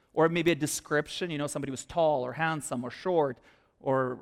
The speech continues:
or ugly. Like, something will be given as a description to pay attention to that. And Naomi, in her bitterness, in her anger at God, says, "Do not call me Naomi anymore.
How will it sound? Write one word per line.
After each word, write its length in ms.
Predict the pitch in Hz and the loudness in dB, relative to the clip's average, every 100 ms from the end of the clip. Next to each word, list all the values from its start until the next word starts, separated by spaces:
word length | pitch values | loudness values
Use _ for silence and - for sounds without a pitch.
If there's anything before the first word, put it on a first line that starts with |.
| - | -12
or 160 | 95 - | -8 0
ugly. 320 | 180 151 147 | 2 2 2
Like, 180 | 131 151 | 0 -2
something 440 | - 196 220 196 | -2 -2 0 0
will 140 | 175 170 | 0 0
be 160 | 175 | -2
given 400 | 135 160 165 196 | -4 0 0 0
as 100 | 175 | -6
a 60 | 151 | -6
description 560 | 143 - - 165 - 151 | -10 -8 -6 -6 -6 -12
to 80 | |
pay 160 | 135 170 | -4 -2
attention 500 | 165 - 170 - 151 | -2 -6 -10 -10 -12
to 120 | - | -10
that. 260 | 120 107 - _ _ _ _ _ _ _ - | -10 -10 -14 _ _ _ _ _ _ _ -8
And 100 | 151 | -4
Naomi, 440 | 156 160 190 185 - | -2 0 0 -2 -4
in 140 | 156 | -4
her 140 | 147 | -4
bitterness, 560 | 120 - 160 185 180 175 | -4 -2 0 0 -2 -6
in 120 | 165 | -6
her 220 | 143 139 - | -6 -6 -6
anger 360 | 156 170 175 | -8 -6 -6
at 140 | 170 131 | -6 -2
God, 380 | 147 131 131 - | -2 -2 -4 -6
says, 320 | 139 120 - | -8 -8 -12
"Do 120 | - 139 | -14 -8
not 300 | 151 175 - | -4 -4 -4
call 160 | 175 | -6
me 140 | 165 151 | -4 -6
Naomi 400 | 143 135 131 120 | -6 -4 -4 -4
anymore. 420 | 120 117 113 | -6 -8 -12